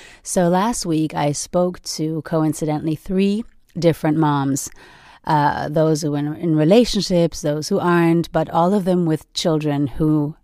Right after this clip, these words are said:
are still school age. And I don't know why I ended up t-,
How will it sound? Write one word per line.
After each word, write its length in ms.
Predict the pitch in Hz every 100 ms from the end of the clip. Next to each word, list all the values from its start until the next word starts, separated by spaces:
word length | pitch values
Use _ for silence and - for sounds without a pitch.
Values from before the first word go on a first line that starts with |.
| -
are 220 | 160 147
still 440 | 131 - 156 143 151
school 520 | - - 170 151 147
age. 440 | 175 208 143 147 - - _ _ _ _ _ _ -
And 340 | 175 175 175
I 80 | 202
don't 140 | 202 277
know 120 | 233
why 300 | 143 156 202
I 160 | 170
ended 300 | 139 151 151
up 180 | 147 139
t-, 100 | -